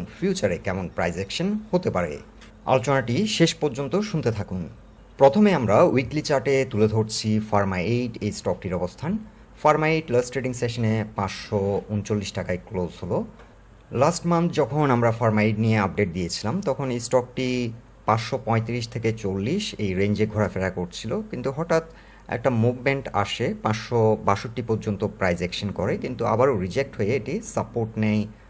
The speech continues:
পাঁচশো পঁচিশ রেঞ্জে। পাঁচশো পঁচিশ থেকে পাঁচশো চল্লিশ এই জোনটিতে প্রায় আড়াই মাসেরও বেশি সময় ধরে এই স্টকটি কনসলিডেট হচ্ছে। ফার্মা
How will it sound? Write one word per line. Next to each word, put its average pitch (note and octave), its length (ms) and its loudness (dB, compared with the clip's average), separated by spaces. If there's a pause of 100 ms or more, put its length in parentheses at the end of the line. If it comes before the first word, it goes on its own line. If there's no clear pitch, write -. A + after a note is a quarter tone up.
(140)
পাঁচশো G#2+ 280 -2 (100)
পঁচিশ G#2+ 340 -4 (180)
রেঞ্জে। F#2 320 -2 (560)
পাঁচশো D3+ 300 0 (140)
পঁচিশ D3 300 -4 (120)
থেকে D3 200 -2 (160)
পাঁচশো A2 260 -2 (100)
চল্লিশ A2 400 -2 (200)
এই A2 160 2
জোনটিতে C#3+ 500 -2 (220)
প্রায় F2 200 -2 (160)
আড়াই C#3 240 4
মাসেরও D3 340 -2
বেশি A#2+ 200 -8
সময় A#2 260 0
ধরে A#2 220 0
এই G#2+ 120 0
স্টকটি G#2 380 -4 (180)
কনসলিডেট F2+ 560 -4 (100)
হচ্ছে। A2 300 -6 (720)
ফার্মা C#3+ 280 4